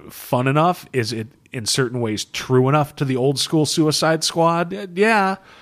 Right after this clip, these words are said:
If you're a, a fan of Suicide Squad, there's, there's enough of it there that you can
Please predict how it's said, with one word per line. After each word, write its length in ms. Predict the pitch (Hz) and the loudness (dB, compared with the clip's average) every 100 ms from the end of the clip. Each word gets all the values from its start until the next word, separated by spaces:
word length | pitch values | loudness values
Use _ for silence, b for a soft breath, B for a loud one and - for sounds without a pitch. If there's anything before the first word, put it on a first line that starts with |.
| b b b b - | b b b b 0
If 180 | 175 147 | 0 4
you're 320 | 151 147 139 | 6 6 4
a, 80 | 123 117 | -2 -4
a 80 | - | -8
fan 300 | - 123 127 | -6 -4 -2
of 80 | 127 | 0
Suicide 520 | - 135 - 139 127 | 2 2 4 2 2
Squad, 420 | - 139 131 135 | 0 2 4 2
there's, 260 | 131 117 107 | 2 -2 -2
there's 300 | 104 123 110 | -4 -2 -2
enough 340 | 104 104 98 | -2 -4 -4
of 80 | 135 | -2
it 140 | 117 - | -2 0
there 240 | 107 110 | 0 0
that 160 | 117 104 | -2 -2
you 100 | 101 | -2
can 320 | 104 95 | -4 -6